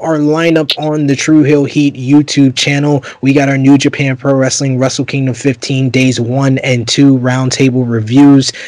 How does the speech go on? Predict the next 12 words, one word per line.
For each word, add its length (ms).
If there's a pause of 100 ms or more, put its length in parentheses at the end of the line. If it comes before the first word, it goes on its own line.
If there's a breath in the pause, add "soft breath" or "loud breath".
(140 loud breath)
Uh, 240
for 320
a 80
full 340
review, 480
full 320
coverage, 640
and 220
star 340
ratings. 500 (180 loud breath)
And 260
yes, 440